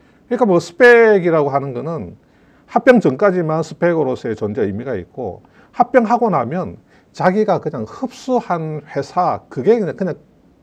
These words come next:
그게 그냥 시장에 올라가 버린다. 이렇게 생각을 하시면, 어, 되는 겁니다. 뭐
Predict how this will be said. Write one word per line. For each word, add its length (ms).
그게 240
그냥 200
시장에 300
올라가 480
버린다. 440
이렇게 280
생각을 380
하시면, 580
어, 260
되는 240
겁니다. 320
뭐 1300